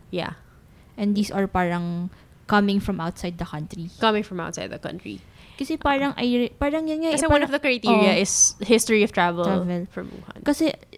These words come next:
Speaker 2: very important infor-, information dissemination and really good tracking eh. Kasi if I remember correctly, hindi naman lahat ng Filipinos, if dumating nga sa confirmed case in the Philippines,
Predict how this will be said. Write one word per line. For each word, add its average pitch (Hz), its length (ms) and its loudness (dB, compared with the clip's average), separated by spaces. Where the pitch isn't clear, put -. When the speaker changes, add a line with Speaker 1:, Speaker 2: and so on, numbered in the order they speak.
Speaker 2:
very 277 320 0
important 262 320 -4
infor-, 240 400 -2
information 220 720 0
dissemination 202 640 -2
and 202 300 -2
really 233 240 0
good 202 240 4
tracking 220 480 0
eh. 190 60 -4
Kasi 247 260 2
if 247 160 2
I 247 160 2
remember 233 400 2
correctly, 226 540 0
hindi 277 220 -2
naman 311 240 0
lahat 247 240 0
ng 240 160 0
Filipinos, 208 960 0
if 254 160 -2
dumating 233 320 -2
nga 220 80 -2
sa 214 160 -4
confirmed 208 480 -2
case 190 160 -8
in 196 160 -6
the 190 60 -8
Philippines, 180 500 -8